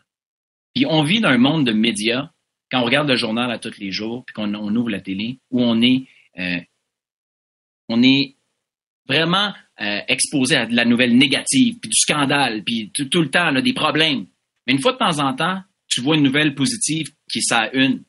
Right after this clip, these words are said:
puis qui prend la, la, le, le grand titre, puis quatre-vingt-dix pour cent du temps, cette nouvelle positive-là, elle est de nature sportive. Puis ça, ça a été ma philosophie.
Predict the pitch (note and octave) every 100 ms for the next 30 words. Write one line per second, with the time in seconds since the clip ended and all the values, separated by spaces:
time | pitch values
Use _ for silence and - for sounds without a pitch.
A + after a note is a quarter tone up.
0 | _ _ _ _ - - - - D#3 D#3+
1 | B2+ A2+ G#2+ G#2+ G#2+ G#2+ A2 A#2+ A#2 -
2 | D#3 - _ _ _ _ _ - D#3+ D3+
3 | D3+ C3 C#3 - A#2 C#3 B2+ - C3+ B2+
4 | A2 G#2+ A2 G#2 G2 - G2 A2 C3 G2+
5 | G#2 G2+ F#2+ - A#2 - C3 B2+ A#2+ G#2
6 | - _ _ _ _ _ _ _ - -
7 | G#3 D3 C3 D3 B2+ - A#2+ A2 G2+ -
8 | B2